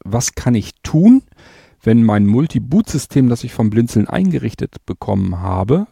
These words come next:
wenn da die Multi-Boot-Systemauswahl nicht mehr funktioniert, beispielsweise weil mein Virenkiller die Datei einfach ge-, geäxt hat, Multiboot, äh, Punkt Exe, das ist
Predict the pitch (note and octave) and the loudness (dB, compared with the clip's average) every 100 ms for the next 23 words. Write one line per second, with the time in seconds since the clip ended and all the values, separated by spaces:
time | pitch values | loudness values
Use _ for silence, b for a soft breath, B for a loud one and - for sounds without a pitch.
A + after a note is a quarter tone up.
0 | _ A2+ A2 A2 A#2 A2+ A2+ A#2 G#2 B2 | _ -2 0 0 0 0 0 -4 -6 -6
1 | - G#2+ - - F#3 F#3+ D3 - A#2 A#2 | -6 -8 -4 -2 0 -2 -6 -2 0 0
2 | B2 - A2 - G2+ - A2+ D#3 B B | -2 -4 -4 -2 -6 0 2 2 B B
3 | B B - C3 - B2 A#2 A2 A#2 A2 | B B 2 2 2 -2 2 2 2 2
4 | A2+ A2+ A2 G#2+ G#2+ A2 E3 F#3 F3 - | 2 4 4 4 2 0 2 2 0 2
5 | F3+ F3 E3+ - _ _ _ _ _ _ | 4 6 2 -2 _ _ _ _ _ _
6 | _ _ - A#2+ G#2 - G#2+ A#2+ C3+ C#3+ | _ _ 0 2 2 2 2 2 0 -4
7 | D#3+ D3 - C#3 - - - F3 - - | -6 -6 -4 -2 -2 -6 -6 -6 -6 -12
8 | _ _ _ - A#2+ A#2 A2+ A#2+ - - | _ _ _ -2 -2 -2 -4 -6 -6 -20
9 | _ - A2 A2 - C3+ A#2 A#2+ - E3+ | _ -6 -4 -4 -2 -2 0 -2 -2 0
10 | E3+ A2+ - - - | 0 0 -4 -8 -10